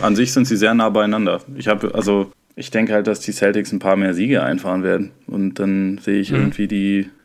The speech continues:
Speaker 1: die beiden Teams aus dem Westen, die ich da dann noch aufgeführt hab. Ja, hab ich ein bisschen mehr Vertrauen rein in die Raptors. Aber es ist natürlich,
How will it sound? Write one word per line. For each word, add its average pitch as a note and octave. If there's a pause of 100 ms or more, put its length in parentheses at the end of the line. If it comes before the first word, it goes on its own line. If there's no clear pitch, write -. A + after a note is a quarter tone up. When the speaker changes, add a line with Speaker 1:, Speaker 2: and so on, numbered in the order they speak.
(180)
Speaker 1:
die G#2
beiden G2+
Teams A2
aus G2+
dem G2
Westen, A#2
die A2+
ich G#2+
da A2
dann A2
noch G#2+
aufgeführt A2
hab. A2 (460)
Ja, A#2 (240)
hab A2+
ich B2+
ein - (340)
bisschen B2+
mehr A#2+
Vertrauen A#2+
rein F#2
in G2+
die G2+
Raptors. G2 (100)
Aber G2+
es -
ist A#2
natürlich, A2